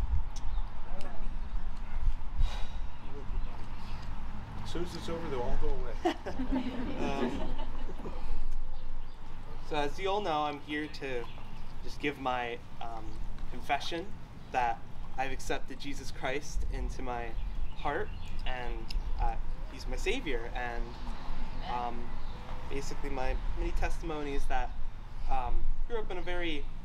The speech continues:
Speaker 1: um, definitely in a Christ-centered household,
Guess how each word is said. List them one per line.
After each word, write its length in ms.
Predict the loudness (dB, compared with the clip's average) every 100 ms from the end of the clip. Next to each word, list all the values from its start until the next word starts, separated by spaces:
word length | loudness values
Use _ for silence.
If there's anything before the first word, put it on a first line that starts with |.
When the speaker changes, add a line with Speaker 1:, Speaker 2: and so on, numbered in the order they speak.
| -10 -12 -10 -8 -6 -2 0
Speaker 1:
um, 420 | 2 4 4 4 0 -6 0 6 8 10 10 8 2 -2 -2 0 4
definitely 360 | 6 6 4 4
in 80 | 4
a 60 | 4 2 0
Christ-centered 640 | -2 -4 -2 0 2 4 6 6
household, 520 | 6 4 4 6 6